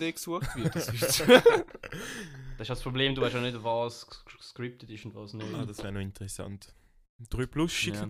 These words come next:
Speaker 3: mal ein Skript durch. <laughs>
Speaker 2: Schick mal.
Speaker 3: So ein altes,
Speaker 2: Nee,
Speaker 3: oder kann man
Speaker 2: oder
Speaker 3: das downloaden, so von alten,
Speaker 2: <laughs>
Speaker 3: weißt du, wie so alte L-A-P-Serie, können, können einfach so alte, <laughs> alte Bachelor, <laughs> Bachelor,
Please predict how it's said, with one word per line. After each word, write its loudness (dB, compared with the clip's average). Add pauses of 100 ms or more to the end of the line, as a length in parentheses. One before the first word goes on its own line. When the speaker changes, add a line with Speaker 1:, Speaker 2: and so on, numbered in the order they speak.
Speaker 3:
mal -4
ein -6
Skript -10
durch. -4 (380)
<laughs> -12
Speaker 2:
Schick -4
mal. 0
Speaker 3:
So -8
ein -8
altes, -2
Speaker 2:
Nee, -2
Speaker 3:
oder -2
kann 0
man 0
Speaker 2:
oder 0
Speaker 3:
das -4
downloaden, 0
so -4 (400)
von -4
alten, 0
Speaker 2:
<laughs> -4
Speaker 3:
weißt -4
du, -4
wie -2
so -2
alte -4 (220)
L-A-P-Serie, -4
können, -8
können -2
einfach 2
so -4
alte, -4 (260)
<laughs> -2
alte -2
Bachelor, -6 (180)
<laughs> -4
Bachelor, -6